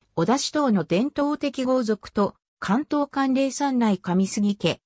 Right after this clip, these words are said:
扇谷上杉家との緊張関係は改善されず、宝徳二年には、三内上杉家の火災、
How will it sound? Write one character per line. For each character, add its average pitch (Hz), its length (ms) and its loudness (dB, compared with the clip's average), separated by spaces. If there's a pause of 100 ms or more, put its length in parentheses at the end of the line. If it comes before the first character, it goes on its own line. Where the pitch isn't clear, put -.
(160)
扇 294 420 0
谷 214 260 2
上 208 200 2
杉 269 260 -2
家 269 140 -2
と 196 160 0
の 160 100 0
緊 220 240 0
張 277 240 0
関 262 240 0
係 185 220 0
は 147 160 -4
改 185 260 2
善 247 220 2
さ 240 180 0
れ 220 120 0
ず、 - 220 -6 (220)
宝 254 260 0
徳 311 240 -4
二 269 140 0
年 240 260 4
に 180 140 2
は、 151 180 0 (240)
三 302 280 0
内 226 240 2
上 185 200 0
杉 277 300 -2
家 233 140 0
の 202 120 2
火 - 160 -4
災、 190 380 -2